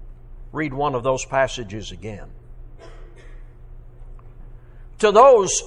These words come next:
who attend faithfully, every time the door is open,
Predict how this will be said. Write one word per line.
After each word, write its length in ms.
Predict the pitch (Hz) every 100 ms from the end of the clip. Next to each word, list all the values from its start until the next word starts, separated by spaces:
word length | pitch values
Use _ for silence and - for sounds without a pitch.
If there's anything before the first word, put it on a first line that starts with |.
| - 170
who 200 | 233 190
attend 480 | 156 208 214 165
faithfully, 640 | 160 202 196 147 131 135 156 - - - - - - - - - - - - 156
every 280 | 190 196
time 360 | 170 190 175 170
the 80 | 151
door 280 | 156 165 165
is 140 | 131
open, 400 | 143 117 101